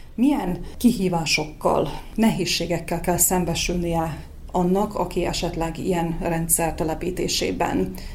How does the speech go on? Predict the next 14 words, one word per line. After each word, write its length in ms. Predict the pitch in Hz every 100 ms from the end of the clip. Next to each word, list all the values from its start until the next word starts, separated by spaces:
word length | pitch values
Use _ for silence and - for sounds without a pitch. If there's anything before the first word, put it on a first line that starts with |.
| -
gondolkodik, 720 | - 185 185 196 208 233 247 - 220 - - -
dönt, 540 | 170 180 214 269 - - -
hiszen 380 | 208 - 180 180
itt 180 | - -
van 100 | 180
a 120 | 165
téli 220 | 196 208
időszak, 520 | 202 202 - 214 208
és 300 | - - 180
itt 120 | 202
vannak 240 | 185 180 185
a 60 |
borús 460 | 180 175 135 - - - -
napok. 380 | 165 - -